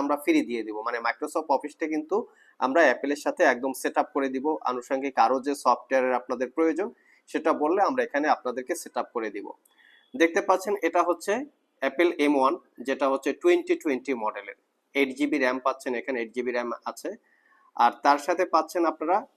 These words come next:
ফাইভ হান্ড্রেড জিবি এসএসডি অ্যাপেলের Macintosh। আর ডিসপ্লেটা হচ্ছে থার্টিন পয়েন্ট থ্রি ইঞ্চি টু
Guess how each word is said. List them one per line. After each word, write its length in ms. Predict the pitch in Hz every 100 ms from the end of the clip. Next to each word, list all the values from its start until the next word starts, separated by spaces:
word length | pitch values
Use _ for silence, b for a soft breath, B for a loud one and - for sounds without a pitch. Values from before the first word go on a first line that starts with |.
| _ _ _ -
ফাইভ 180 | 147 151 165
হান্ড্রেড 240 | 160 160 135
জিবি 200 | 139 131 113
এসএসডি 360 | - 107 110 113
অ্যাপেলের 380 | 113 135 120 131 120
Macintosh। 540 | 110 131 110 131 165 -
আর 80 | 113 -
ডিসপ্লেটা 500 | 131 - 170 175 185 180
হচ্ছে 240 | - 202 226 b b _
থার্টিন 300 | 135 131 156 156
পয়েন্ট 200 | 165 165 160
থ্রি 120 | 156 165
ইঞ্চি 180 | - 190
টু 80 | -